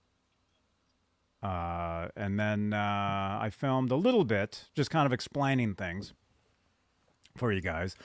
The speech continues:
So we will show that, um, as soon as it's done processing.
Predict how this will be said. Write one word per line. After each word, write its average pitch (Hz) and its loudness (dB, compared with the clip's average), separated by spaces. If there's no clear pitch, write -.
So 131 -2
we 131 6
will 160 2
show 151 4
that, 98 0
um, 107 -2
as 120 0
soon 233 12
as 226 8
it's 151 -4
done 180 8
processing. 131 2